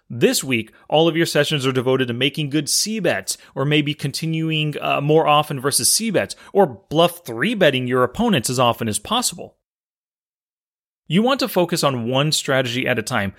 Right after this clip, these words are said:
because that's what's really going to ingrain it within your skill set. But it would not be a mistake if you spent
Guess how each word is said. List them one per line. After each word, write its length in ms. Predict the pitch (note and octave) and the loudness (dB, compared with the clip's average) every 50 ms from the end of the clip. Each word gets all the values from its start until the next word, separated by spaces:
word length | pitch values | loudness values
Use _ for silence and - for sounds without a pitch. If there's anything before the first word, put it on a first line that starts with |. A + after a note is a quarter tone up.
| - - | -10 -6
because 300 | - C3 - D3 B2+ G#2 | -4 0 2 2 2 4
that's 240 | B2 B2+ D3+ - - | 4 4 2 2 0
what's 180 | E3 C#3+ - | -2 -2 -2
really 380 | - C3+ B2 A#2 B2+ B2+ C3 B2+ | -4 -2 2 2 4 4 4 4
going 260 | A#2+ B2 A#2+ A#2+ A2+ | 4 4 2 2 2
to 120 | - A#2 A2 | 0 0 0
ingrain 360 | G#2 F#2+ G#2 G#2+ A2 A#2+ C3 | 0 2 2 4 4 4 2
it 100 | C3 A2+ | 2 0
within 280 | A#2+ A2 - A2+ G#2+ | -2 -2 0 -2 -2
your 100 | G#2 G2 | -2 -2
skill 300 | F2+ - - - A#2+ A2+ | -2 -4 -2 -2 -2 -2
set. 360 | A2 - - G2+ F#2 - - _ _ _ _ _ _ _ _ _ _ _ _ _ _ _ _ _ - | -2 -4 -4 -4 -6 -8 -12 _ _ _ _ _ _ _ _ _ _ _ _ _ _ _ _ _ -4
But 340 | E3+ A3+ G#3+ - - - _ _ _ _ _ _ _ | 0 0 0 0 -2 -8 _ _ _ _ _ _ _
it 160 | D#3 D#3 D#3 | -2 -2 0
would 200 | D#3 D#3 D#3 C3+ | 0 0 0 0
not 480 | A#2 A2 A2 A2+ A#2+ C#3+ F3 - - - - E3+ D3 | 0 0 2 4 4 4 4 2 -2 -8 -12 -6 -2
be 160 | C3+ D#3 D3 | 0 2 2
a 60 | C#3+ | 2
mistake 440 | C#3+ C3+ B2+ - - D#3 B2+ G#2 - | 2 0 -2 0 0 2 0 0 0
if 160 | - B2+ - | -4 -6 -4
you 80 | - B2+ | -4 -8
spent 320 | - - C#3 C3 A#2 G#2+ | -6 -4 -2 -4 -4 -4